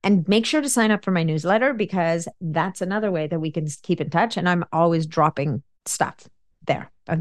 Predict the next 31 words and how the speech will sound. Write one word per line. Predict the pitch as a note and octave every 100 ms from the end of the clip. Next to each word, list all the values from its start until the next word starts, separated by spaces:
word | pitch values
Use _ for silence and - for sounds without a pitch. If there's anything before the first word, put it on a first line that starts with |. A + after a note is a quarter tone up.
| -
new | D#3+ F#3+ F#3
things | - E3 D3+
that | D#3+
I've | D#3+
learned | D#3 D3+ D3 E3 - _ _ -
and | E3+
all | D#3+
that | C#3
kind | D#3 D3+
of | -
stuff. | - -
So, | - - G3+ G3 F#3+ F#3+
um, | G3 G3 G3+ F#3+ - - - - _ -
that's | D#3+ A#3 F4
it | E4 -
for | D#4
this | D4+
solo | - C4+ C4+
episode, | A#3+ A#3+ C#4 F#3+ E3
folks. | - F3+ A3+ -
I | - F3+
hope | G3+ A#3
that | A#3
you | G#3+
enjoyed | G3 F3+ E3+ E3
it. | C4 - -
I | F3 D#3
hope | D#3+ F3 F3
that | F3+ F3+ F3 E3+
it | - F3
was | F#3+ E3+ E3 -